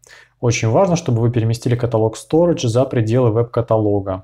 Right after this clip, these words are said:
Например, паблик H T M L, W W или H T T P Docs. А, ну, здесь вы можете переместить его вручную, либо выбрать автоматическое перемещение.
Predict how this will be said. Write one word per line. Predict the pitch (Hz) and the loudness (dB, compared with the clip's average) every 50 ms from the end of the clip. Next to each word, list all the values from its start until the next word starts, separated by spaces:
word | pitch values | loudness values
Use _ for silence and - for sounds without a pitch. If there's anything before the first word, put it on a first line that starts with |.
| _ - | _ -8
Например, | 110 98 - 113 113 117 110 107 | -8 -6 -4 -2 -2 0 0 -2
паблик | - - 117 110 104 107 - - | 0 0 -2 0 -2 -4 -4 -4
H | 113 - | -6 -4
T | - 120 | -2 0
M | 120 127 139 165 | 0 0 2 2
L, | 185 190 190 185 175 151 135 120 110 107 107 | 2 2 2 2 0 0 0 0 0 0 0
W | 107 117 110 107 104 104 107 | 0 2 2 2 2 0 0
W | 110 139 165 156 131 117 | 0 0 0 0 -2 -4
или | 117 127 127 127 | -2 -2 -4 -4
H | 123 - 113 | -4 -4 -4
T | - 113 | -4 -4
T | - 117 | -4 -4
P | - - 123 | -4 -2 -2
Docs. | 110 110 110 101 98 - - - - - _ _ _ _ _ _ _ _ _ _ _ _ _ _ _ _ _ _ _ _ _ _ _ _ _ _ - | 0 0 0 0 0 -2 -6 -12 -16 -16 _ _ _ _ _ _ _ _ _ _ _ _ _ _ _ _ _ _ _ _ _ _ _ _ _ _ -8
А, | - 117 107 107 107 107 110 | -4 -2 0 2 2 0 0
ну, | 123 160 180 165 - - - - - | 0 0 0 0 -2 -6 -12 -10 -6
здесь | 123 120 120 131 151 165 170 165 170 - - 139 | -6 -2 0 2 4 4 4 2 0 -2 -2 0
вы | 127 135 143 | 0 2 2
можете | 143 151 156 143 139 - - | 2 4 2 2 0 -2 -4
переместить | - 139 143 143 143 143 - 156 127 - | -2 0 0 0 0 -2 -4 -4 -4 -2
его | 135 131 143 | 0 0 2
вручную, | 135 135 143 143 - - - 185 185 139 120 | 2 2 0 -2 -2 -4 -4 0 0 2 2
либо | 113 135 139 131 127 117 113 113 | 2 2 0 2 2 4 4 4
выбрать | 120 135 127 123 117 - | 2 2 0 0 -2 -2
автоматическое | 117 - - 120 123 123 123 139 123 - - - 113 | -4 -4 -2 -2 -2 -2 -2 -4 -6 -6 -4 -4 -4
перемещение. | - - 117 117 120 123 123 - - 170 175 165 135 113 104 101 - | -2 -2 0 0 0 0 0 0 0 0 0 0 2 0 0 -2 -4